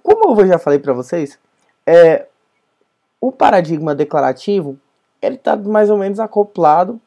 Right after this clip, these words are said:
junto com a, com o paradigma funcional. E quando eu trabalho com paradigma declarativo, eu posso explicitar o comportamento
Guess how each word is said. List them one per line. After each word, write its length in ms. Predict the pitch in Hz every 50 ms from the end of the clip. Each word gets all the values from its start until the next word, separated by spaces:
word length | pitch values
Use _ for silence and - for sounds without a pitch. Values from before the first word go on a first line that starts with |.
| _ _ _
junto 220 | 160 190 214 208
com 160 | - 226 214
a, 200 | 214 214 220 - - - - _ -
com 260 | - 208 208 214 240
o 40 | 247 - _ _
paradigma 520 | - 220 214 214 202 185 208 202 208 208
funcional. 580 | 202 - 220 202 - 240 247 214 160 135 139 _ _ _ _ _ _ _ _ _ _ _ _ _ _ _ -
E 120 | 277 277
quando 220 | 269 - 403 - -
eu 60 | 262
trabalho 380 | - - 214 196 185 175 165 165
com 360 | - 170 160 151 147 - - _
paradigma 520 | - 151 143 143 139 139 139 135 143 135 127
declarativo, 840 | 123 131 131 127 - - 123 123 123 123 - - 190 180 151 - - _ _ _ _ _ _ _ _ _ -
eu 140 | - 226 226
posso 440 | 226 220 208 214 208 - 233 214 - _ _ _ _ _ _ _ _ _
explicitar 680 | 220 247 254 - - 285 269 240 - 247 214 - 208 214
o 60 | 240
comportamento 1000 | 233 269 247 226 - 247 220 220 - 226 214 202 175 175 190 233 - 277 269